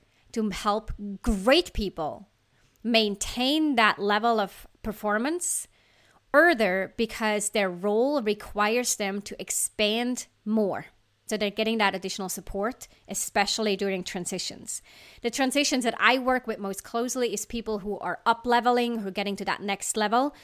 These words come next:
and then people who are promoted into their first leadership role. Those are big transitions, and a coach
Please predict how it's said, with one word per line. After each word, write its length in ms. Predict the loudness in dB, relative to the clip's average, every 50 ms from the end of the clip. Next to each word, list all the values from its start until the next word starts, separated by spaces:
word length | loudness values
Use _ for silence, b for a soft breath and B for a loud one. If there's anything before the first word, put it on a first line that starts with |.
| B B B B
and 140 | -2 2 2
then 160 | 2 2 2
people 320 | 0 -2 0 2 0 0
who 140 | 2 0 0
are 200 | 2 2 0 0
promoted 540 | 0 -2 -2 -2 0 -2 -2 0 -2 -2 -2
into 220 | -2 -8 -8 -6
their 140 | -6 -6 -8
first 600 | -8 -12 -8 -4 -2 -2 0 -2 -4 -6 -6 _
leadership 520 | -6 -4 -4 -4 -4 -4 -6 -6 -8 -8 -6
role. 300 | -4 -4 -4 -6 -8 -14 _ _ _ _ _ _ _ _ _ _ _ _ -20 _ 2
Those 240 | 4 4 6 6 4
are 60 | 4
big 180 | 4 2 0 0
transitions, 680 | -4 -4 -2 0 0 -2 -2 -2 -2 -2 -2 -2 -6 b b b b b b b b b
and 100 | 0 0
a 60 | 0
coach 640 | -2 -4 -2 2 4 4 4 4 0 -2 -4 -4 -4